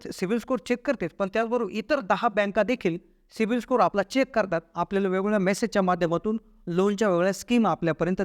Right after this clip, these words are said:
इ-, घेऊन आणतात. मग याने गंमत काय होती? हे पूर्वी अशा पद्धतीनं व्हायचं, पण याने प्रॉब्लेम काय होतो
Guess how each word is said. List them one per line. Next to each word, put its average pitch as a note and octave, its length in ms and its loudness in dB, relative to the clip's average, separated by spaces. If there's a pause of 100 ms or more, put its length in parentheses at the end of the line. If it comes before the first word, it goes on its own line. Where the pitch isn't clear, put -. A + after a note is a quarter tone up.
(120)
इ-, F3+ 140 -4
घेऊन E3 300 2
आणतात. C3 280 -2 (720)
मग D#3 100 -2
याने E3+ 260 4
गंमत G3 260 2 (100)
काय G#3 100 4
होती? F3 220 0
हे F#3+ 180 -2
पूर्वी D4+ 320 -4
अशा C4 260 0
पद्धतीनं A3 460 -2
व्हायचं, D3 300 -4 (360)
पण G#3+ 120 -6
याने A#3+ 240 2
प्रॉब्लेम B3+ 440 -2
काय C#4 180 2
होतो G3 480 -2